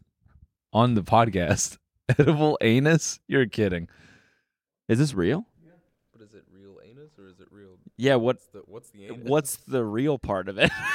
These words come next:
Speaker 2: <laughs> Just the label, or?
Speaker 1: Is this just
Speaker 2: What website is this?
Speaker 1: Edible anus.
Speaker 2: Reddit.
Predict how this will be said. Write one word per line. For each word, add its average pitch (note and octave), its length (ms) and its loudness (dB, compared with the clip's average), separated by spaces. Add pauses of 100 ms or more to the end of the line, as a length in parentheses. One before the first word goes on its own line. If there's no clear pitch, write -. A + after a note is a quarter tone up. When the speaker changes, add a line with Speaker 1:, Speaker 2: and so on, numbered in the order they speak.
(380)
Speaker 2:
<laughs> - 680 -20
Just C#3+ 180 0
the A2+ 100 0
label, F3 360 2
or? A2 480 4 (960)
Speaker 1:
Is C3+ 160 0
this G3+ 180 2
just - 380 -2 (1600)
Speaker 2:
What C3 220 -2
website D#3 160 -2
is D#3 100 -4
this? E3 240 -12 (1080)
Speaker 1:
Edible C3 340 4
anus. G#2+ 480 2 (340)
Speaker 2:
Reddit. G#2+ 540 -2